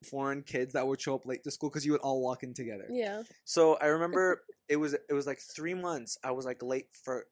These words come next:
Speaker 1: for, like, the first bell, like, for three months straight, all the time. And my, like, grade, I think it was, like, three teacher, grade four teacher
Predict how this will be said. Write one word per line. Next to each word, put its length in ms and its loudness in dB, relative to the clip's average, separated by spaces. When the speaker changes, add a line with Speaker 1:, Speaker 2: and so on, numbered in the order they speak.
Speaker 1:
for, 260 -6
like, 240 -10
the 60 -14
first 420 -6
bell, 340 -6
like, 180 -20
for 140 -14
three 300 -12
months 260 -10
straight, 260 -8
all 360 6
the 80 -2
time. 340 -10
And 160 -2
my, 140 0
like, 180 0
grade, 260 -2
I 40 -16
think 120 -12
it 20 -10
was, 60 -10
like, 120 -8
three 280 -4
teacher, 480 -6
grade 180 0
four 240 -4
teacher 380 -4